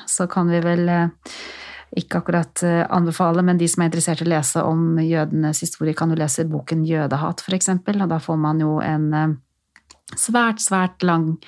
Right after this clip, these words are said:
historie rundt, eh, nettopp dette, som antisemittisme på en måte kan oversettes på til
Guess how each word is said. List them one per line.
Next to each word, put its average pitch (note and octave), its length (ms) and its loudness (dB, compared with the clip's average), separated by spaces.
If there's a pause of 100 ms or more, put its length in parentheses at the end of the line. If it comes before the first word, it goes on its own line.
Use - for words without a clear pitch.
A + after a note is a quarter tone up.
(340)
historie D#3 640 0 (100)
rundt, D#3+ 520 0
eh, D#3 340 0
nettopp E3+ 380 -2
dette, - 440 -4 (160)
som E3+ 540 0 (140)
antisemittisme E3 760 -2
på E3 160 -4
en D#3 80 0
måte D3+ 260 -2
kan D3 180 -2
oversettes D3 540 -4
på D#3 220 -2 (180)
til D3+ 380 -2